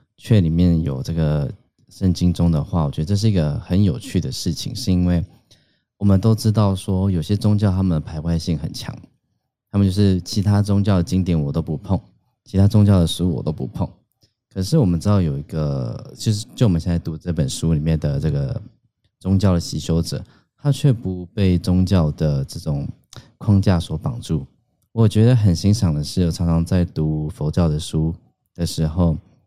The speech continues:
无论是和尚、僧侣，或者是喇嘛，或者是在这个佛教修行中的人，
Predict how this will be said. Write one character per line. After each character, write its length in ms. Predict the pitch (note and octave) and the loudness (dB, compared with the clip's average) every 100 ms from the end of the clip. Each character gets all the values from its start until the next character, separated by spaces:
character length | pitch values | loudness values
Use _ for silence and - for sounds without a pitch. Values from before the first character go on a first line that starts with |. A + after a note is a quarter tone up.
| _ | _
无 120 | F#2 | 0
论 200 | G2 G2+ | 2 2
是 460 | F#2+ - F#2 F2 D#2+ | 2 0 0 2 0
和 260 | - D#2+ | -2 -2
尚、 480 | E2+ B2 G2 E2+ D2 A1+ | -2 0 2 2 0 -6
僧 400 | - F#2+ F#2 F#2+ | -8 0 4 4
侣， 260 | F2 D2 | 2 0
或 240 | C#2+ - F2+ | -4 -4 -4
者 140 | C#2+ | -4
是 280 | - E2+ E2 | -4 -2 0
喇 240 | D#2 D#2 D#2 | 0 -4 -4
嘛， 440 | D#2+ D#2+ D#2+ E2+ - _ _ _ _ | -4 -2 -2 -2 -6 _ _ _ _
或 140 | - G2 | -2 -2
者 40 | |
是 240 | D#2+ - D#2+ | 0 -2 -2
在 320 | F2+ E2 D2+ | 0 0 -2
这 140 | E2 | -2
个 40 | D#2+ | -4
佛 160 | D#2+ | -2
教 180 | D#2+ E2+ | 0 0
修 160 | D#2+ F2 | 0 -2
行 200 | - D#2 | -2 -4
中 200 | E2+ E2+ | -2 -2
的 80 | |
人， 140 | D2 | -2